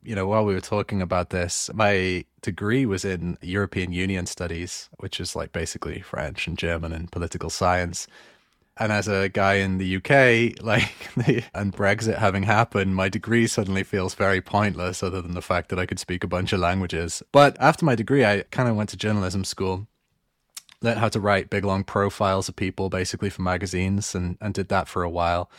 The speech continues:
And effectively, like, I think journalism is a great entry into marketing. And, you know, there's a heap of content marketers who are ex-journalists, uh, like Amanda, for example, Amanda Natividad, very accomplished journalist, right? But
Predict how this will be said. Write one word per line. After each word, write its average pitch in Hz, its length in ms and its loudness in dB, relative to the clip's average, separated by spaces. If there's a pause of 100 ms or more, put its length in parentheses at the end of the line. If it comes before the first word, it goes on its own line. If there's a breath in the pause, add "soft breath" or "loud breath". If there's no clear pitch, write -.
(140 loud breath)
And 120 100 0
effectively, 160 640 2
like, 98 320 0 (180)
I 147 80 6
think 269 220 2
journalism 113 840 2
is 101 140 -2
a 104 60 -4
great 101 460 0 (260)
entry 120 680 0
into 113 240 0
marketing. 139 640 0 (240)
And, 113 100 2
you 117 80 4
know, 120 240 4
there's 123 260 -2
a 127 40 0
heap - 260 0
of 135 120 0
content 123 460 0
marketers - 760 -6 (300)
who 90 180 -4
are 85 340 -6 (180)
ex-journalists, - 880 -8 (160)
uh, 87 200 0
like 92 160 0
Amanda, 107 420 2
for - 160 -6
example, 87 340 -4
Amanda 90 320 -2
Natividad, 90 520 -4 (320 loud breath)
very 85 240 -4
accomplished 95 760 -4
journalist, 82 640 -4 (120)
right? 104 320 -2
But 107 200 -2